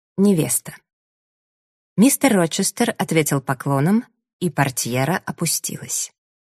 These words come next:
Прошло порядочно времени, прежде чем импровизированный занавес вновь взвился, открыв декорацию,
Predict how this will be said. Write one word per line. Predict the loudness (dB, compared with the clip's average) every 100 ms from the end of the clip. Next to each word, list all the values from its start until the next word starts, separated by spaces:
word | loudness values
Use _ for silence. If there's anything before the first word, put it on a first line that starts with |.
| _ _ _ _ _ _ _
Прошло | -4 -2 0 0 0
порядочно | 0 2 2 0 -2 0
времени, | 2 2 4 4 4 2
прежде | 0 -2 -2
чем | -2 2 4
импровизированный | 4 2 2 2 2 2 4 2 2
занавес | 2 2 2 2 0
вновь | 0 2 0 0
взвился, | -2 -2 -2 -2 -2 -2 -2 0 -2 -8
открыв | -10 -6 0 2 2
декорацию, | 0 0 2 2 2 0 0 2